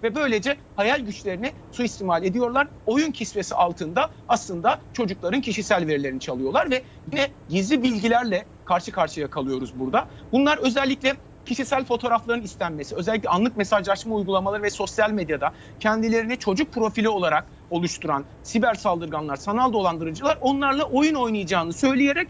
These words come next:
önce onlarla klasik bir şekilde yazışmaya başlıyorlar. Sonra ev adreslerine varana dek, fotoğraflarına varana dek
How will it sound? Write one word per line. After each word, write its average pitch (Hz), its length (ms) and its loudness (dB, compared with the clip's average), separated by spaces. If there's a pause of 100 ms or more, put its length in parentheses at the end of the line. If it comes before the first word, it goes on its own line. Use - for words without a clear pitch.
(200)
önce 311 300 4
onlarla 277 480 2 (440)
klasik 294 380 0
bir 247 60 0
şekilde 262 360 0
yazışmaya 247 500 2
başlıyorlar. 175 380 -2
Sonra 302 320 0
ev 311 200 0
adreslerine 262 600 -2
varana 254 320 -2
dek, 180 180 -8
fotoğraflarına 269 640 -2
varana 285 320 -2
dek 294 100 -4